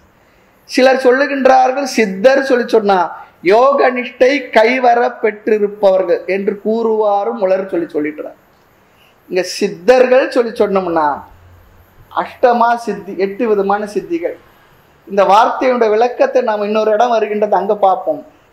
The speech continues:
இந்த இடத்துல வார்த்தை மட்டும் அறிமுகப்படுத்திக்குவோம். அனிமா, மகிமா, லகிமா, கரிமா, ஈசத்துவம், வசித்துவம், பிராப்தி, பிரகாமி.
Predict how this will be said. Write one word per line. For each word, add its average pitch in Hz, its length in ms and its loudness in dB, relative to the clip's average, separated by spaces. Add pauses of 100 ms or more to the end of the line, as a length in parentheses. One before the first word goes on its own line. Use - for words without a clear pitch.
இந்த 196 140 0
இடத்துல 202 200 2
வார்த்தை 220 400 2
மட்டும் 208 260 0
அறிமுகப்படுத்திக்குவோம். 180 840 -4 (280)
அனிமா, 226 680 -2
மகிமா, 214 460 -4 (100)
லகிமா, 220 500 0 (180)
கரிமா, 214 520 0 (300)
ஈசத்துவம், 233 800 0 (3000)
வசித்துவம், 247 640 2
பிராப்தி, 226 500 0
பிரகாமி. 208 600 0